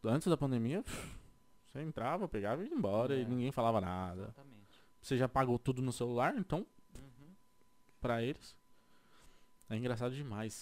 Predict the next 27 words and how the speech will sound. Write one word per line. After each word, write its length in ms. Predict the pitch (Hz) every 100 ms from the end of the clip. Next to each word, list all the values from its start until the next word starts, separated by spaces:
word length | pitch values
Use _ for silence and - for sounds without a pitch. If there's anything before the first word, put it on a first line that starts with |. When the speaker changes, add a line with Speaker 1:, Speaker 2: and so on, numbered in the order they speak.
| -
Speaker 1:
essa 100 | -
diferença. 500 | 104 104 92 95 - - -
Speaker 2:
É. 200 | 113 107 98 - _ - - - - - - - -
Cara, 280 | 151 151 113 -
é, 440 | 117 113 117 113
o 1120 | 110 - - - - - - - - - -
que 140 | - 143
que 60 |
eu 40 | 156
poderia 340 | 170 160 156
falar 380 | 135 120 117 117
pros, 340 | 117 120 107 95 - -
pra 140 | 113
brasileiro 480 | 107 123 127 117 104
que 140 | -
quer 220 | 104 117 113
emigrar 460 | 117 117 117 113
hoje 320 | 117 117 120 -
pros 220 | 117 110
Estados 260 | - 117 110
Unidos? 440 | 107 - - - - - - - - - - - - - - -
Primeira 320 | 131 151 156
coisa, 380 | - 110 101 95 95 - - -
tenta 220 | 127 139
aprender 420 | 135 127 120 127
o 100 | 123
máximo 840 | 113 110 117 131 131 - 131 127